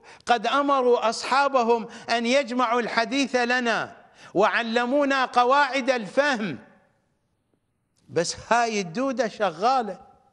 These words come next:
شغالة عند المراجع، يريدون أن يقلدوا المخالفين بالضبط مثل ما فعل الطوسي في كتابه المبسوط، وقال ما قال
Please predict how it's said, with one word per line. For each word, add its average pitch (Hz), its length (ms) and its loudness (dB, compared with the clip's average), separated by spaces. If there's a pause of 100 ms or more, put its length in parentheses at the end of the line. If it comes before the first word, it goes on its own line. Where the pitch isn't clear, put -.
شغالة 254 540 0
عند 202 220 -4
المراجع، 175 500 -2 (1900)
يريدون 262 720 2
أن 262 260 0
يقلدوا 294 800 0
المخالفين 151 880 -2 (320)
بالضبط 202 720 0 (240)
مثل 262 320 -2
ما 254 200 0
فعل 220 380 -2
الطوسي 202 640 -2 (920)
في 170 160 -4
كتابه 190 560 0
المبسوط، 180 600 -2 (200)
وقال 226 540 0
ما 220 200 0
قال 220 480 0